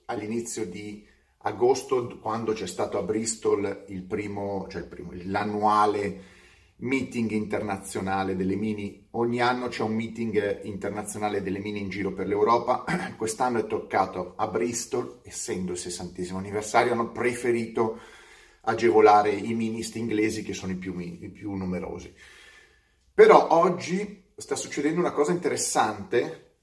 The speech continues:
perché tutti i ministi, tutti quelli che hanno una Mini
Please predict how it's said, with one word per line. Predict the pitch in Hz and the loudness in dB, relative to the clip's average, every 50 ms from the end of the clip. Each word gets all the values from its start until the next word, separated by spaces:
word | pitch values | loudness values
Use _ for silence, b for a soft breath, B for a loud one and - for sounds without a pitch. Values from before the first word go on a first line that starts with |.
| _ _ | _ _
perché | - 123 - 143 147 | -10 -4 -4 -4 -4
tutti | - - 226 180 165 - 175 165 | -4 -8 -10 -12 -10 -6 -6 -4
i | |
ministi, | 151 151 151 143 135 131 127 - - - - - 160 165 156 B B B B B B B B B B _ | -4 -4 -4 -4 -4 -4 -4 -6 -8 -8 -6 -6 -8 -8 -8 B B B B B B B B B B _
tutti | _ 147 147 - - - | _ -12 -10 -10 -12 0
quelli | - 143 120 113 | 0 0 0 0
che | - - | -4 -4
hanno | 117 110 110 110 | -4 -4 -2 -4
una | 107 113 | -4 -4
Mini | 113 107 98 92 87 90 90 - - - | -4 -4 -4 -6 -6 -6 -8 -10 -12 -18